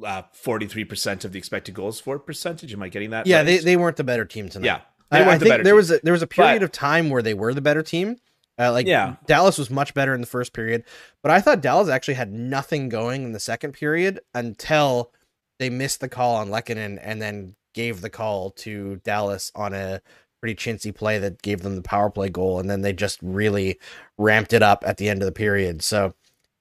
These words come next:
Speaker 2: you know,
Speaker 1: Something that I
Speaker 2: you can influence the game. <laughs>
Speaker 1: Yeah. Something that I love about the Bell Center, and, and you hear it to a lesser extent in other,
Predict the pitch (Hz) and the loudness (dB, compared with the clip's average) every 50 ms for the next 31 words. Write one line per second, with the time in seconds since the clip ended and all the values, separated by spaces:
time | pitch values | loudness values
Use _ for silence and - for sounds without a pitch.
0 | _ _ _ _ _ _ _ _ - - - _ _ - - 151 151 147 143 147 | _ _ _ _ _ _ _ _ -20 -20 -20 _ _ 2 4 6 8 8 6 6
1 | - 156 143 - 247 208 202 180 170 160 143 - - _ _ - 233 247 240 294 | 4 2 2 0 0 2 4 4 6 4 2 0 -4 _ _ 2 4 4 4 4
2 | 277 277 247 - 269 262 254 220 - - - - 131 - 254 233 - 123 113 _ | 4 4 4 4 4 2 2 0 0 -4 -6 -4 -4 -4 -2 -2 -4 -4 -6 _
3 | _ _ - 160 - - - - _ _ _ _ _ _ - 127 120 110 107 101 | _ _ -10 -10 -10 -10 -20 -20 _ _ _ _ _ _ -6 -4 -2 -2 -4 -6
4 | - _ _ _ _ - - - 202 196 196 233 226 220 208 185 170 165 160 160 | -10 _ _ _ _ -8 -2 2 2 2 2 4 4 8 8 8 8 8 8 6
5 | 160 151 151 135 139 131 127 131 123 127 127 - - 135 123 123 123 117 113 107 | 6 4 2 2 2 0 2 4 4 4 2 2 0 0 0 0 0 0 0 0
6 | 117 123 123 120 - - 139 139 135 135 135 - 160 147 139 - 196 226 262 254 | -2 -4 -6 -6 -6 -4 -2 -2 -2 -2 -6 -8 -6 -6 -4 -2 0 0 0 0
7 | - - _ _ _ _ _ _ - - 175 160 156 143 143 143 139 - 143 139 | -2 -6 _ _ _ _ _ _ -4 -2 0 0 2 2 2 2 2 0 -2 -4
8 | - - - 135 123 117 110 - 127 117 123 127 127 120 120 117 113 110 107 98 | -6 -6 -2 -2 -2 -2 -2 -6 -8 -6 -4 -2 0 2 2 0 0 -2 -4 -6
9 | - | -12